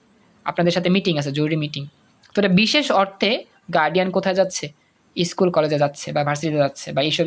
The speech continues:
স্থানে যাচ্ছে। তো যেই সকল জায়গার মধ্যে বিশেষ অর্থ বোঝানো হয়, স্পেশাল কিছু বোঝানো হয়, সেক্ষেত্রে কিন্তু আর্টিকেল দা বসে। যেমন আমরা একটা উদাহরণ দেখতে পারি পরবর্তীতে, লেখা আছে যা, "My father goes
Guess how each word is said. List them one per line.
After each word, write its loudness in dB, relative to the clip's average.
স্থানে -4
যাচ্ছে। -4
তো 0
যেই 4
সকল 2
জায়গার 2
মধ্যে 2
বিশেষ 2
অর্থ 0
বোঝানো 0
হয়, -2
স্পেশাল 0
কিছু -2
বোঝানো 2
হয়, 2
সেক্ষেত্রে -4
কিন্তু 0
আর্টিকেল 0
দা 2
বসে। -6
যেমন 2
আমরা 2
একটা 4
উদাহরণ 6
দেখতে 0
পারি 4
পরবর্তীতে, 2
লেখা 4
আছে 0
যা, 2
"My 4
father 2
goes 4